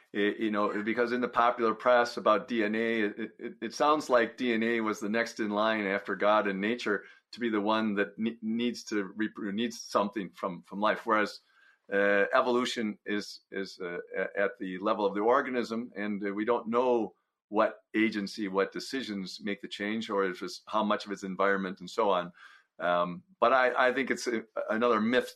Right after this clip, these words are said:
Speaker 1: that's, that's, uh, you know, I, I wanted to help dispel, was this whole idea that we, we're doing everything for D N A because there's a lot of social repercussions of that idea.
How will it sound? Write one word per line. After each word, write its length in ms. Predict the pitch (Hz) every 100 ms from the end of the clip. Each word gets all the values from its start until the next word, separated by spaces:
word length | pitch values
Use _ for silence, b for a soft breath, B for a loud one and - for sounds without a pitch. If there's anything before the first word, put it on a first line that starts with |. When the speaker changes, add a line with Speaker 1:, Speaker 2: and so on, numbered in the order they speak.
| -
Speaker 1:
that's, 300 | 98 - -
that's, 300 | 92 95 - -
uh, 420 | 95 92 92 90
you 140 | 92 90
know, 140 | 87
I, 160 | 95 101
I 160 | 104
wanted 260 | 98 98 95
to 80 | 92
help 240 | 101 110
dispel, 640 | 117 104 - 131 123 107
was 220 | 98 101 -
this 160 | 107
whole 240 | - 113 113
idea 420 | 101 95 117 107
that 160 | 98 98 b b b b
we, 240 | 107 110 -
we're 160 | 113
doing 200 | 107 120
everything 260 | 120 117 113
for 100 | 110
D 140 | 120
N 60 | 120
A 100 | 135
because 380 | 107 110 - - b b -
there's 160 | 113 117
a 40 |
lot 220 | 127 156
of 100 | 131
social 460 | - 147 143 143 123
repercussions 800 | 139 139 131 - 170 - 113 107
of 80 |
that 220 | 101 98 92
idea. 500 | 87 87 90 80